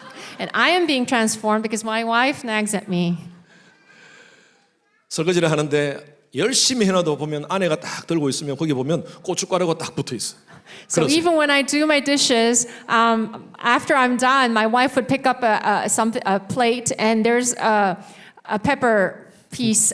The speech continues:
Speaker 1: on it.
Speaker 2: 그래서 수많은 잔소리 끝에 요즘은요 깨끗하게 설거지를 잘합니다. 할렐루야.
Speaker 1: After a lot of
Speaker 2: <laughs>
Speaker 1: feedback from my wife, now I can do my dishes really clean.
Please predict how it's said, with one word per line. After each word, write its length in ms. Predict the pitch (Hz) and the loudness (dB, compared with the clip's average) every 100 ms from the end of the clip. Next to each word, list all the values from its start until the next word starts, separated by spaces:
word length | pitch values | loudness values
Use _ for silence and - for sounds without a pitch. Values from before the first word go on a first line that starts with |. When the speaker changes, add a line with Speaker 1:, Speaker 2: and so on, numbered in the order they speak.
| - | 0
Speaker 1:
on 180 | 202 180 | 0 0
it. 360 | 165 185 - - - - - - - - - | -2 -6 -10 -14 -20 -20 -20 -20 -20 -20 -10
Speaker 2:
그래서 300 | 151 165 160 | -2 0 2
수많은 480 | - 285 269 269 | 2 2 4 4
잔소리 340 | 240 226 220 202 | 4 4 4 4
끝에 300 | 208 - 180 | 2 2 2
요즘은요 560 | - 208 185 175 170 - - | 4 2 2 2 0 -2 -8
깨끗하게 600 | - 175 165 175 214 196 175 | 0 2 2 2 2 4 4
설거지를 420 | 160 160 156 143 | 2 4 4 4
잘합니다. 460 | 127 127 123 117 | 2 2 2 2
할렐루야. 800 | 104 120 131 139 139 135 117 98 113 | 2 2 4 4 4 4 2 -2 -2
Speaker 1:
After 300 | 220 - 269 | -2 0 2
a 60 | |
lot 200 | 247 254 311 | 2 2 2
of 80 | |
Speaker 2:
<laughs> 40 | - | 0
Speaker 1:
feedback 440 | 339 - 269 262 | -2 2 2 2
from 160 | 285 254 | 0 0
my 120 | 233 | 2
wife, 440 | 226 240 226 214 220 | 2 4 2 2 0
now 220 | 208 233 | 2 4
I 160 | 214 214 | 4 2
can 180 | 226 214 - - | 0 -2 -6 -10
do 140 | - 262 | -2 2
my 180 | 262 220 | 2 2
dishes 340 | 240 254 208 | 2 0 0
really 220 | 214 214 | 0 0
clean. 540 | 214 220 185 175 180 | -2 -2 -2 -2 -6